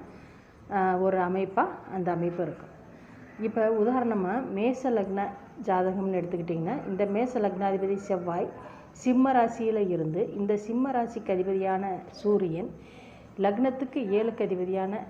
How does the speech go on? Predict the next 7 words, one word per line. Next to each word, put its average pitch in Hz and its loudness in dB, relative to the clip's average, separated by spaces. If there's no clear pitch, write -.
சுக்கிரனோட 208 2
சேர்ந்து 180 0
ஒன்பதாம் 247 4
இடத்துல 165 0
தனுசு 233 0
ராசியில 240 2
இருந்தா 170 0